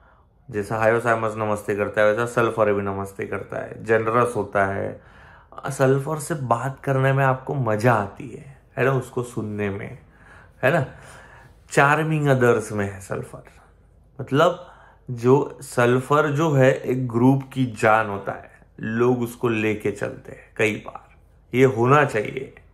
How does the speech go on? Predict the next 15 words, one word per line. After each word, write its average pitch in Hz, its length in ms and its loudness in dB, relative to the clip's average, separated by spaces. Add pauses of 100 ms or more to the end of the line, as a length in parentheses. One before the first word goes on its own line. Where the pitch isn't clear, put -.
(200)
ये 113 160 2
रहना 104 320 0
चाहिए, 120 480 -10 (140)
बात 113 380 2
करेगा, 107 540 2 (540)
सबको 113 600 2 (300)
सोशबिलिटी 123 760 2
में 101 200 -2
है, 110 420 -10
खुश 147 280 0
रखेगा 104 420 0
सबको, - 500 -18 (220)
ऐसा 135 260 -6
होता - 280 -10
है, - 180 -20